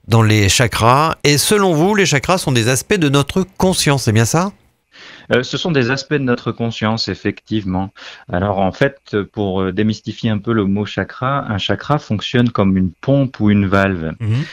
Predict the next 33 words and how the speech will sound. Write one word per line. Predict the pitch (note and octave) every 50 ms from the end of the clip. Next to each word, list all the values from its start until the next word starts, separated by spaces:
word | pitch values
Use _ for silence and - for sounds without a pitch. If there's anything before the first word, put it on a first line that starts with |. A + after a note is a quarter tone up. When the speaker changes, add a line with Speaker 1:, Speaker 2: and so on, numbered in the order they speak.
| - - - _ -
Speaker 2:
Et | - G#2 A2
en | A2
fait, | G#2+ - D#3 E3+ E3
ces | - - A#2
chakras, | G#2 - - A#2 G#2 - - - B2+ C#3 D3+ D3+ - - _ -
ils | A#2+ G#2 G2+ G2 G2 F#2+
réagissent | F#2+ F#2 G#2 C#3 D3 C#3 C3 B2+ A2+ G#2+ C3 C3+ C3 - - - - - _ -
à | G#2 G2
ce | F#2+ - - -
qu'il | F#2+ F2 - - G2 F#2
se | - -
passe | F#2+ - - C3 B2+ A#2
dans | G2 G2+
notre | F#2+ F#2+ F#2+ - - F#2+
conscience. | - - F2 E2+ - - B2+ E3+ A#3 G#3+ - - - - _ _ _ _ - - - _
C'est-à-dire | - - G2 G2 F#2+ F#2+ G#2 A2 G#2+ -
que | - G2
quand | F#2 - A2+ A2 G#2+
nous | G#2+ G#2
sommes | G2+ - - G#2 G2+ F#2+ F#2+ F#2+ - -
heureux, | G#2+ G#2 G#2 G2 G2+ A2 A2 A2 G#2 - _ _ _ - _ _ -
eh | G2 F2+
bien, | F2+ G2 G2
ces | F#2+ - G2+
chakras | - - G2 - - - G2+
fonctionnent | F#2 - - F#2 F2 - - - G2 F#2+ F#2 F2 F2+ - - _ _ -
naturellement. | A#2 G2 G2+ G2+ - - F#2+ E2+ E2 D#2 E2 F2+ G2+ C3+ E3 D#3+ - - - _ _ -
Et | F#2+
quand | F#2 - A#2 A#2
nous | A#2 -
ne | A#2+ G#2
sommes | - - - F#2+ F#2 E2+
pas | - A#2 G#2+ G#2